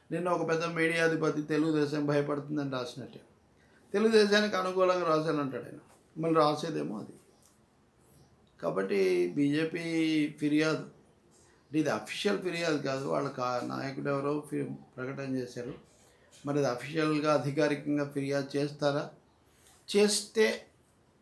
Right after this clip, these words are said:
తెలుగుదేశం వెనక ఉన్న వాటి మీద వైసీపీ ప్రభుత్వం, పోలీసులు వెంటనే పడతారా?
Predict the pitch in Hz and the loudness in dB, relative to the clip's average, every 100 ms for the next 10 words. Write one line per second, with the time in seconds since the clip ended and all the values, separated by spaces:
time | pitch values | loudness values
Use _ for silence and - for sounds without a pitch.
0 | _ _ _ _ _ 165 185 202 202 190 | _ _ _ _ _ 0 2 4 4 4
1 | 190 180 180 180 180 180 170 170 165 165 | 0 -2 0 0 0 0 2 2 2 -4
2 | 165 165 156 156 151 160 156 151 147 147 | 0 2 2 0 -2 -6 -4 -2 -2 -2
3 | 147 151 151 143 143 143 151 143 135 139 | -4 -6 -2 0 2 0 -2 0 -2 -4
4 | 135 135 120 - 135 139 - | -8 -8 -10 -6 -4 -4 -8